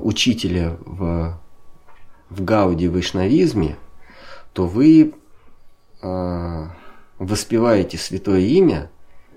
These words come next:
очищаете своё существование и возноситесь в духовный мир. А, и прекращаете цепь пере-, э,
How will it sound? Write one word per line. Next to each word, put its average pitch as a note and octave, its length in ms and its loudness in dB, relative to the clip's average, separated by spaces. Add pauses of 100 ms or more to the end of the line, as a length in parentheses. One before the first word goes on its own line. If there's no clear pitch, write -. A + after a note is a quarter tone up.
(1080)
очищаете F#2+ 840 0
своё G2+ 260 2
существование A#2+ 840 2
и - 20 4
возноситесь A2 600 0
в F#2 60 -6
духовный A2 400 0
мир. F#2+ 260 0 (800)
А, G#2+ 220 4
и G#2+ 100 6
прекращаете B2+ 840 2
цепь C#3+ 400 0
пере-, G#2+ 240 2
э, G#2 280 4